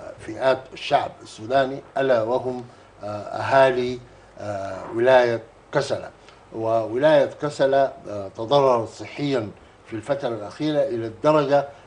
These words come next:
التي، آه، بدأت تسير قدراً من الاستغاثات، آه،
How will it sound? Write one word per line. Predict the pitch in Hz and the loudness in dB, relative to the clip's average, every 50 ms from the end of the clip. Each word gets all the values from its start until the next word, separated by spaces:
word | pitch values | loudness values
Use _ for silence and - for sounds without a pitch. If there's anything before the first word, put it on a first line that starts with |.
| - - 104 | -18 -12 -8
التي، | 113 117 131 139 135 135 135 131 123 120 - - - - - - - - 113 113 | -4 0 0 0 0 -2 -4 -6 -6 -8 -12 -18 -20 -20 -20 -20 -20 -16 -8 -4
آه، | 113 117 117 110 107 107 107 - - 139 | 0 0 0 0 0 -2 -4 -4 -2 -2
بدأت | 147 139 143 131 120 139 135 - - - - - - - - | 0 0 0 -2 0 0 -2 -2 -4 -14 -20 -20 -20 -20 -18
تسير | 113 107 - - 147 151 147 135 110 - - - - | -16 -16 -10 -6 -4 -4 -2 -2 -4 -6 -8 -6 -6
قدراً | 156 139 151 135 135 131 | -4 -2 0 0 0 0
من | 127 127 123 123 139 151 160 | -2 -4 -6 -4 -2 0 0
الاستغاثات، | 147 135 131 123 117 - - - 131 117 - 127 127 127 113 - 139 151 156 156 135 - - - - - - - - - - - - | 0 -2 -4 -8 -12 -16 -14 -14 -12 -6 -4 -2 -2 -2 -4 -2 0 4 4 4 4 4 0 -8 -20 -20 -20 -20 -20 -20 -20 -14 -8
آه، | 104 110 110 107 | -4 -4 -4 -4